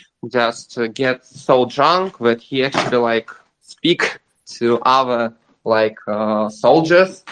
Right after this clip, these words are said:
then, uh, that actually, uh, Russia will, like, uh, want to attack Ukraine, and it will, like, happen. It was, like, one month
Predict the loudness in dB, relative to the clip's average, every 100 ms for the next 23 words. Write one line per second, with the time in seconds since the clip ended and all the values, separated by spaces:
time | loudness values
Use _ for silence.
0 | -16 -16 -6 0 4 4 2 0 -2 -4
1 | -2 0 2 0 0 -4 -6 -2 2 2
2 | 2 2 2 0 -4 -4 -2 0 0 -2
3 | 0 0 2 2 2 0 0 0 -2 -2
4 | -4 -4 -2 -2 -2 -8 -6 -6 -6 -4
5 | 0 0 -2 -6 -2 -2 -4 -18 _ _
6 | _ -12 -2 0 2 2 0 0 0 2
7 | 2 0 0